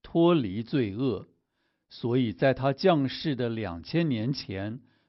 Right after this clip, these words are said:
把预言先告诉他的先祖亚伯拉罕。反观世界史，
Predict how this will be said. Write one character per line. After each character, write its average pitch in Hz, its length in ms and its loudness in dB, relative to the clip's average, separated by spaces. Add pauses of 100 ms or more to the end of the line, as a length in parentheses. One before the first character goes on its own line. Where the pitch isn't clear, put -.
(100)
把 87 240 -4
预 156 260 0
言 98 400 -4 (300)
先 185 440 0
告 160 260 2
诉 117 280 -6
他 123 300 -4
的 107 320 -6
先 165 480 0
祖 104 340 -10 (380)
亚 135 240 6
伯 98 180 -6
拉 117 200 4
罕。 107 300 -6 (1700)
反 117 320 0
观 170 460 4
世 151 240 -4
界 131 240 4
史， 90 400 -8